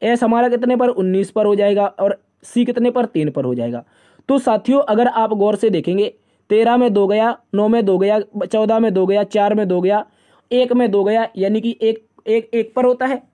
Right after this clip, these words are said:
ए में अगर दो चला जाएगा तो वाई आएगा, मतलब घट करके। उसके बाद अठारह में दो गया, यहाँ भी दो गया, इक्कीस में दो गया, और पाँच में दो गया।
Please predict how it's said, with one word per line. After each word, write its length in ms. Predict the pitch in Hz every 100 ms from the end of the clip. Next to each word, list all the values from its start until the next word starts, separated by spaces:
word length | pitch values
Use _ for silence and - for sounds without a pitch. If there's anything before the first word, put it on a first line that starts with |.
| -
ए 120 | 214
में 200 | 240 277
अगर 240 | 233 233
दो 120 | 220 220
चला 200 | 214 208
जाएगा 240 | 202 202
तो 120 | 202
वाई 200 | 220 262
आएगा, 220 | 262 240
मतलब 260 | 233 202 208
घट 140 | 185
करके। 300 | 185 196 185 - _ _ _ -
उसके 240 | 208 254
बाद 180 | 254 240
अठारह 360 | 214 208 196 214
में 140 | 233
दो 140 | 214 226
गया, 220 | 233 240 202
यहाँ 240 | 180 190
भी 80 | 208
दो 160 | 202 214
गया, 280 | 220 226 220 _ _
इक्कीस 360 | 196 190 220 220
में 120 | 226
दो 140 | 214 220
गया, 180 | 226
और 200 | 220 220
पाँच 280 | 208 233 180
में 120 | 165
दो 120 | 135 127
गया। 160 | 123